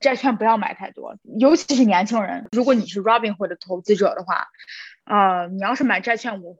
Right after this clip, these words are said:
我，我其实本身就已经非常 surprise 了，因为 Robinhood 说白了，它就是一个，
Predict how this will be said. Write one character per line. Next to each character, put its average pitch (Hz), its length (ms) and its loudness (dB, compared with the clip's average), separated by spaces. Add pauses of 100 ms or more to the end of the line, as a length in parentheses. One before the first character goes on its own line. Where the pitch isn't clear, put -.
我， 196 280 -16
我 196 160 -2
其 226 180 -6
实 247 60 0
本 208 200 -2
身 208 140 -4
就 220 120 4
已 196 60 -2
经 185 140 -6
非 214 120 -6
常 190 140 -2
surprise - 500 -8
了， - 260 -20
因 233 140 2
为 233 260 4
Robinhood 226 600 0
说 - 160 2
白 208 180 4
了， 196 100 2
它 302 180 0
就 330 140 -2
是 226 160 -6
一 196 80 -2
个， 185 400 0